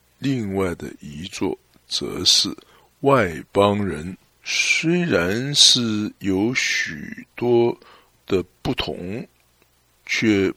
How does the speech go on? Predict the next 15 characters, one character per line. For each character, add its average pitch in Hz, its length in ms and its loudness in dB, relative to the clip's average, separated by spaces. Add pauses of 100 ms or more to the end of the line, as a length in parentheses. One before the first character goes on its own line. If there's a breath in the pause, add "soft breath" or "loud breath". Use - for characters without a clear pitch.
不 82 340 -10
再 98 400 4
是 82 560 0 (140)
对 113 320 2
立 113 320 -2
的 - 160 -8
了。 - 240 -10 (720)
我 95 200 0
们 101 300 -4
来 95 320 0
看 95 440 -2 (180)
《二 117 280 6
佛 98 560 0
所 - 460 -6
书》 117 500 -6